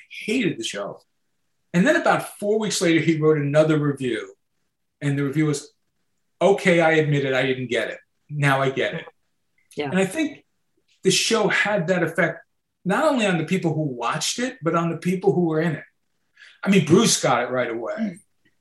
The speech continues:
Speaker 1: You know, we were virtually the same age. We came from very similar backgrounds. Sybil was this huge movie star who'd had tremendous success, had a big career, lost a big career. You know, she'd been through a lot of stuff.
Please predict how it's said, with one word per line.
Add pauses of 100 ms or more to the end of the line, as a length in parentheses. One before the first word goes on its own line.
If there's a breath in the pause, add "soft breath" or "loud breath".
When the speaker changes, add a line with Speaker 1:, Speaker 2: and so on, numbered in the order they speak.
(100)
Speaker 1:
You
know,
we
were (120)
virtually
the
same
age.
We
came
from
very
similar
backgrounds. (560 loud breath)
Sybil
was
this
huge
movie
star (580)
who'd
had (260)
tremendous
success, (320)
had
a
big
career,
lost
a
big
career.
You
know,
she'd
been
through
a
lot
of
stuff.